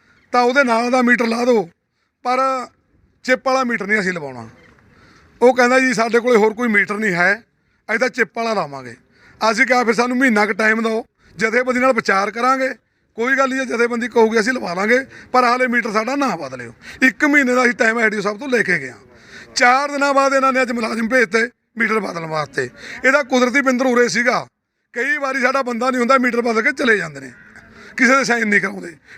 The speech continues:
ਬਿਨਾਂ ਮਨਜ਼ੂਰੀ ਤੋਂ। ਅਸੀਂ ਨੇ ਗੱਲ ਜਦੋਂ ਇਹਨੇ ਰੋਕਿਆ ਵੀ ਪ੍ਰਧਾਨ ਜੀ ਆਉਂਦੇ ਨੇ ਮੀਟਰ ਨਾ ਬਦਲਿਓ, ਤਾਂ ਉਹਨੇ ਇਹਨੂੰ ਇਹੀ ਗੱਲ ਕਹੀ, ਕਹਿੰਦਾ ਜਿਹਨੂੰ ਬੁਲਾਉਣਾ ਬੁਲਾ ਲਾ, ਮੀਟਰ ਬਦਲਾਂਗੇ।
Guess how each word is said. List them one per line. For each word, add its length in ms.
ਬਿਨਾਂ 280
ਮਨਜ਼ੂਰੀ 400
ਤੋਂ। 200
ਅਸੀਂ 240
ਨੇ 120
ਗੱਲ 200
ਜਦੋਂ 300
ਇਹਨੇ 220
ਰੋਕਿਆ 560
ਵੀ 80
ਪ੍ਰਧਾਨ 400
ਜੀ 140
ਆਉਂਦੇ 200
ਨੇ 160
ਮੀਟਰ 260
ਨਾ 200
ਬਦਲਿਓ, 400
ਤਾਂ 300
ਉਹਨੇ 260
ਇਹਨੂੰ 340
ਇਹੀ 180
ਗੱਲ 160
ਕਹੀ, 180
ਕਹਿੰਦਾ 180
ਜਿਹਨੂੰ 300
ਬੁਲਾਉਣਾ 320
ਬੁਲਾ 180
ਲਾ, 100
ਮੀਟਰ 220
ਬਦਲਾਂਗੇ। 460